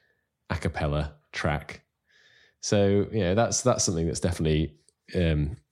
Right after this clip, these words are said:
increasing in popularity, and, uh, it, it's, it would make, it'd be a way of making things sound quite unique. But I, I don't know if I would feel, I don't know how I would feel about using,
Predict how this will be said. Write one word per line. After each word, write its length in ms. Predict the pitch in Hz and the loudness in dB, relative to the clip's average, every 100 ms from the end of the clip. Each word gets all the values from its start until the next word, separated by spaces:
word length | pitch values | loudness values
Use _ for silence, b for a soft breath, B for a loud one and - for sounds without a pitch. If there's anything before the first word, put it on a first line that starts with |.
| - | -2
increasing 500 | 92 85 85 80 85 | 2 4 4 2 2
in 80 | 80 | 2
popularity, 800 | 76 - 78 73 71 - 73 76 | 0 0 0 2 0 0 0 0
and, 300 | 73 73 73 | 0 -2 0
uh, 20 | 73 71 - | 0 2 0
it, 120 | - - | -4 -6
it's, 240 | - - - - | -6 -6 -10 -10
it 120 | - 80 | -4 -2
would 120 | 82 | 0
make, 180 | 78 - | -2 -2
it'd 160 | 73 | -4
be 120 | 82 | -2
a 60 | 80 | -2
way 220 | 76 73 | -2 -2
of 140 | 71 78 b b b b b b - | -4 -6 b b b b b b -2
making 380 | 87 82 76 | -2 0 -2
things 440 | 76 - - 82 76 | -4 -8 -4 -2 0
sound 380 | 78 76 73 - _ _ - | 0 -2 -4 -8 _ _ -6
quite 220 | - 71 | -2 0
unique. 340 | 73 73 - | 0 -2 -2
But 120 | - 123 | 0 2
I, 260 | 123 - | 2 0
I 20 | |
don't 160 | 135 151 | 0 2
know 100 | 143 | 2
if 140 | 120 | 2
I 120 | 123 110 | 4 4
would 160 | 110 | 2
feel, 680 | - - 113 101 98 92 87 _ _ _ _ _ _ | -2 -2 2 4 4 2 -2 _ _ _ _ _ _
I 40 | - | 0
don't 80 | 131 | 2
know 80 | 110 | 4
how 160 | 113 | 4
I 60 | 110 | 4
would 120 | 104 | 2
feel 260 | - 113 87 | 2 4 4
about 220 | 73 73 | 2 2
using, 400 | 80 76 76 | 0 0 0